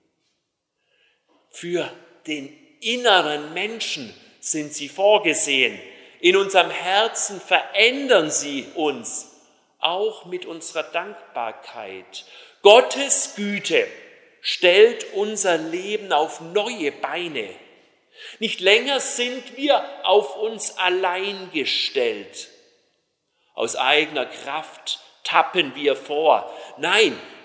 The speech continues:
in Gottes Güte führt und trägt, birgt er unser Leben. Unser Beten zu ihm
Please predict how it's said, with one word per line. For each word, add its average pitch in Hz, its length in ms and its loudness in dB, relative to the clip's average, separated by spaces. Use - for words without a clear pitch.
in 165 240 -4
Gottes 190 500 -2
Güte 196 460 2
führt 226 600 2
und 165 200 -4
trägt, 175 720 -8
birgt 208 520 2
er 175 320 4
unser 160 400 -4
Leben. 139 580 -4
Unser 214 280 4
Beten 240 580 -2
zu 180 300 -8
ihm 226 360 -2